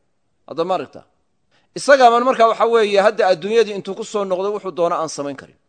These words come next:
Siduu markaa dadka adduunyada jooga ugu adeegi karaa? Siduu isagu markaa binafsihi u ashyaada u samaynaya? Marka, waxa weeye, waxyaalaha noocaas oo kale waxay ka mid tahay waxyaalaha shaytaanku wax ku luminayo.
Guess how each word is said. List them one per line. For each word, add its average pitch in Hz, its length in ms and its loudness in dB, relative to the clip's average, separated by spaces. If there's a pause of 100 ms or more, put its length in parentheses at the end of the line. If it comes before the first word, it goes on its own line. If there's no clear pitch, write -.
(360)
Siduu 269 260 -6
markaa 262 260 4
dadka 254 300 0
adduunyada 226 380 0
jooga 208 280 0
ugu 220 200 -4
adeegi 180 380 0
karaa? 123 280 -8 (840)
Siduu 233 240 -6
isagu 214 300 0
markaa 202 260 2
binafsihi 165 680 -6 (680)
u - 60 -8
ashyaada 190 400 2
u 180 60 -4
samaynaya? 117 500 -12 (680)
Marka, 143 220 -4
waxa 165 180 0
weeye, 190 420 2 (640)
waxyaalaha 185 380 2
noocaas 180 380 0
oo 175 80 -4
kale 165 160 -2
waxay 160 200 -4
ka 185 140 -4
mid 185 160 -8
tahay 156 140 -4
waxyaalaha 165 280 -2
shaytaanku 156 400 -6
wax 131 120 -8
ku 147 100 -12
luminayo. 107 380 -16